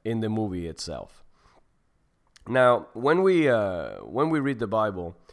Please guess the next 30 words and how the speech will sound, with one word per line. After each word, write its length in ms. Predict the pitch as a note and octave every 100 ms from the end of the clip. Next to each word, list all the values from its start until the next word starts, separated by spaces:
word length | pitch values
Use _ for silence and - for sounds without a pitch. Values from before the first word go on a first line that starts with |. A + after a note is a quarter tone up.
| _ _ _ A#2
of 120 | -
course, 240 | C3+ B2
we 140 | A2+ A2+
read 260 | A#2+ G#2
text, 460 | - F#2+ - - -
and 180 | A2 A#2+
text 440 | F3+ F3+ - - -
is 160 | G#2 F#2+
literal. 460 | G2 - D2+ A1 -
There, 160 | G#2+ G2+
there's 220 | A2+ A2
not 180 | C#3 C#3
a 40 |
lot 240 | B2 B2
more 280 | - A#2+ G#2+
to 340 | F#2+ - A2+ F#2
it 240 | E2 - -
that 240 | F#2+ -
we 120 | G#2
can 200 | G2 G2
do 120 | G2 A#2
with 340 | G#2+ A2+ -
that. 300 | C2+ - - _ _ _ _ _ -
But 200 | C3 G#2+
the 260 | B2+ A#2 - -
actual 500 | C#3+ E3 - F#3+ D#3
meaning 640 | A#2+ A2+ B2 C3+ A2+ G#2
of 180 | F2 D#2
that 260 | E2 D2 -
text 540 | E2+ A1 - - -